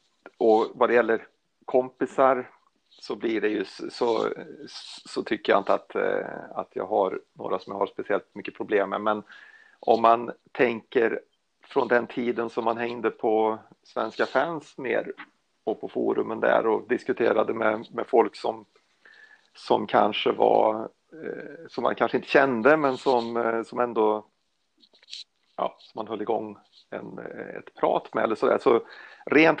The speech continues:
generellt så är ju, så, så är det ju värre med de större lagens eller de som har fler supportrar och framförallt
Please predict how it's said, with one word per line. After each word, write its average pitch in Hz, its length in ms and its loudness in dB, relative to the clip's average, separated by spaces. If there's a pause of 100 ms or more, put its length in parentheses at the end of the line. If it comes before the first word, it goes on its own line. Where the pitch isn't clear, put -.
generellt 117 480 2
så - 140 -4
är 113 140 2
ju, 107 320 -2 (220)
så, - 280 -8
så 123 120 -2
är 110 100 2
det 107 60 -2
ju 107 100 0
värre 98 400 4
med 98 260 -2
de 101 180 -6
större 131 380 0
lagens 127 640 0
eller 107 160 -6
de 107 300 -10
som - 160 -16
har 107 180 -6 (240)
fler 110 420 -8
supportrar - 800 -6
och - 100 -8
framförallt - 760 -2